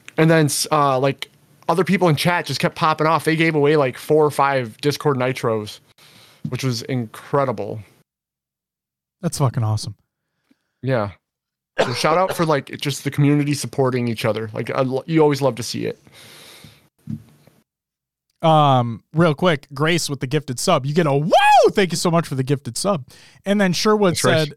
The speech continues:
Speaker 2: uh, "Found y'all's podcast through Podtacular and came here just to hear. Thank you for the follow. Welcome to the live show." Hey, well, thank you for the
Speaker 1: <laughs>
Speaker 2: follow
Speaker 1: Yeah.
Speaker 2: and welcome to the live show again.
Speaker 1: There you go.
Speaker 2: And yes, Grace, you, you and P D kill it as fucking always.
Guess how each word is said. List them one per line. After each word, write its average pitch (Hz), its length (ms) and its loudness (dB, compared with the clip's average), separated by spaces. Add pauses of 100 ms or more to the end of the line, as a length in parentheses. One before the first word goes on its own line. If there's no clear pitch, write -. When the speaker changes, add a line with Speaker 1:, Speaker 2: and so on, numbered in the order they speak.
(140)
Speaker 2:
uh, 147 220 2
"Found 214 280 2
y'all's 180 180 0
podcast 175 420 -2
through 151 100 -4
Podtacular 156 480 -2
and 135 100 -4
came 160 160 -2
here 151 80 0
just 143 220 -8
to 135 80 -6
hear. 143 180 -2
Thank 147 240 -4
you 143 60 -2
for 135 60 0
the 127 60 -8
follow. 143 220 0
Welcome 135 260 -2
to - 80 -4
the 123 60 0
live 131 220 0
show." 156 140 0
Hey, 139 220 -2 (220)
well, 123 260 -6 (280)
thank 135 160 -2
you - 20 -10
for 127 80 0
the 151 100 4
Speaker 1:
<laughs> - 20 2
Speaker 2:
follow 139 160 2
Speaker 1:
Yeah. 120 160 2
Speaker 2:
and 127 100 0
welcome 127 260 0
to 123 80 -2
the 113 60 -2
live 117 220 0
show 110 160 -2
again. 117 260 0 (1000)
Speaker 1:
There 131 100 0
you 120 100 -2
go. 131 260 0 (840)
Speaker 2:
And 160 140 0
yes, 139 200 2
Grace, 143 480 -2
you, 165 380 2
you 160 220 4
and 165 100 2
P 175 160 0
D 165 180 2
kill 156 300 2
it 135 100 -2
as 143 320 0
fucking 131 300 -2
always. 110 520 -6